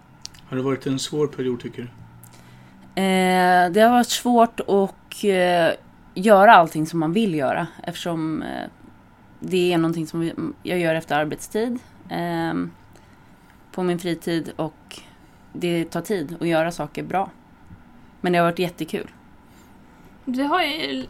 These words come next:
Speaker 3: varit väldigt engagerad i jämställdhetsfrågan. Eh, kan du berätta lite om ditt engagemang där?
Speaker 2: Ehm, ja, mest pratar jag om det. <laughs> Varför det är bra. <laughs> Varför det är bra.
Speaker 3: Synliggör det.
Speaker 2: Ja. Eh, poängterar varför man inte ska säga vissa saker och så.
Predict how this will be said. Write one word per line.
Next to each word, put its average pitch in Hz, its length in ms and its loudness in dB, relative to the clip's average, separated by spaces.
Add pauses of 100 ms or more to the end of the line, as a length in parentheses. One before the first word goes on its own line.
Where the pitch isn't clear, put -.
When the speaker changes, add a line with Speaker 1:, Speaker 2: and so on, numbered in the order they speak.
Speaker 3:
varit 247 600 -4
väldigt 233 300 -8
engagerad 240 400 -2
i 185 80 -8
jämställdhetsfrågan. 220 1040 -8 (160)
Eh, 220 520 -6
kan 277 120 -6
du 269 60 0
berätta 403 240 -6
lite 214 140 -8
om 196 80 -12
ditt - 220 -16
engagemang 214 440 -12 (100)
där? - 180 -18 (560)
Speaker 2:
Ehm, 185 440 2
ja, 220 180 6
mest 269 240 6
pratar 226 340 6
jag 165 140 8
om 175 100 6
det. 165 80 6 (180)
<laughs> - 140 4
Varför 277 440 12
det 220 60 12
är 220 140 12
bra. 214 300 12
<laughs> - 1400 6
Varför 233 240 6
det 208 60 10
är 196 120 8
bra. 170 300 10
Speaker 3:
Synliggör 226 100 2
det. 294 160 -6
Speaker 2:
Ja. 208 260 6 (500)
Eh, 180 300 8
poängterar 190 600 8
varför 185 280 10
man 190 80 4
inte 175 100 0
ska 202 120 0
säga 175 340 6
vissa 170 280 2
saker 160 420 2
och 151 80 -2
så. - 200 -4